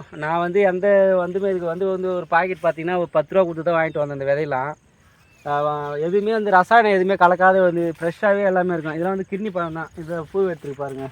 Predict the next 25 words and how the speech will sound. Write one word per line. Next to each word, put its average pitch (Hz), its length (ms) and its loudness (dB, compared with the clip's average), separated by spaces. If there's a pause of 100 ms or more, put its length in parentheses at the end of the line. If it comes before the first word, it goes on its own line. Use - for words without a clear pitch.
(540)
இதெல்லாம் 156 280 -2
கிர்னி 196 260 4
பழம் 151 260 10
தான். 151 140 4 (800)
இதெல்லாம் 202 220 10
வந்து 190 180 6
பார்த்தீங்கன்னா, 185 360 10 (1000)
பத்து 170 200 8
ரூபா 214 160 12
ரேஞ்சு 208 160 10
கொடுத்து 190 220 8
தான் 196 100 12
வாங்கிட்டு 175 260 8
வந்தேன். 151 220 2 (100)
ஒரு 160 180 6
பத்து 185 240 6
விதையில 226 340 8
வந்து 214 180 0
பார்த்தீங்கன்னா, 202 360 6 (540)
அஞ்சு 196 280 0
விதை 220 180 6 (100)
மேக்ஸிமம் 190 380 2
சாத்தியமாயிடும். 156 720 0 (560)
இது 143 160 -8
வெண்டைக்காய். 143 460 0